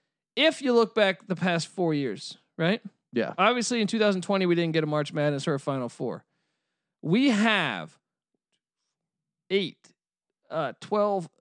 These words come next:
Speaker 1: of the sixteen teams, or, you know, we can go back to sixteen as well. We can go the past five Final Fours.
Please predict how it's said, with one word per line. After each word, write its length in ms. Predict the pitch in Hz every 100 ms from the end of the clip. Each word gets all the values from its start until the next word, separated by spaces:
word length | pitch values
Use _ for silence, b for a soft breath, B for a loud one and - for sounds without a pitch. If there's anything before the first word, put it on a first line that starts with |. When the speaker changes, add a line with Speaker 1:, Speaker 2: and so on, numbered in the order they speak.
| _ _
Speaker 1:
of 140 | 202 202
the 80 |
sixteen 680 | 185 - 302 - - 254 247
teams, 580 | 196 240 160 113 151 - _ _ _ _
or, 240 | 202 285 349 330
you 80 | 339
know, 140 | 330
we 100 | 294
can 80 | 302
go 120 | 294
back 180 | 269 262
to 80 | 240
sixteen 480 | 285 - - 160 135
as 100 | 156
well. 240 | 170 104
We 80 | 190
can 60 | 254
go 200 | 240 202
the 120 | 196
past 320 | 208 208 196
five 320 | - 190 175
Final 260 | - 165 139
Fours. 400 | 165 139 98